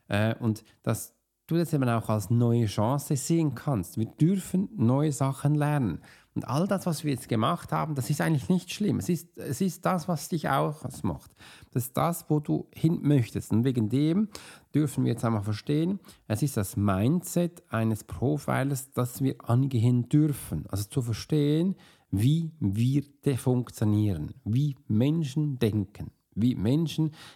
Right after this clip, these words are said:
genauestens in sich justiert sind, damit wir das rausnehmen können, um es eben für uns anzuwenden. Also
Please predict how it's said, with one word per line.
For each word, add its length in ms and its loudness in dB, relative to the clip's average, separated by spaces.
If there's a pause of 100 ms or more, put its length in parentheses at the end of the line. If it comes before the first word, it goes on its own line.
(140)
genauestens 840 0
in 240 0
sich 300 -2
justiert 480 -2
sind, 260 -2 (280)
damit 440 0
wir 240 0 (160)
das 420 -4 (120)
rausnehmen 600 0
können, 300 -2 (180)
um 200 2
es 140 -2
eben 240 -4
für 180 -4
uns 420 -2
anzuwenden. 920 0
Also 160 -4